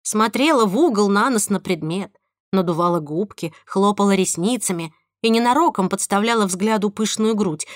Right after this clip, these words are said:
вылитая Мэрилин Монро. Но в девочкиных глазах застыла слишком уж взрослая горечь.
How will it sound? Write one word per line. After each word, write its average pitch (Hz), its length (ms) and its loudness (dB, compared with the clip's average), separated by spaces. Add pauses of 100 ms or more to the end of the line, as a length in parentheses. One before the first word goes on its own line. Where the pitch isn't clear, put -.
(220)
вылитая 196 600 4
Мэрилин 185 440 4
Монро. 180 400 0 (960)
Но 180 100 -2
в 165 80 -4
девочкиных 185 640 0
глазах 170 760 -4 (720)
застыла 196 520 -2
слишком 202 520 -4
уж 185 160 -2
взрослая 190 680 -2
горечь. 165 640 -8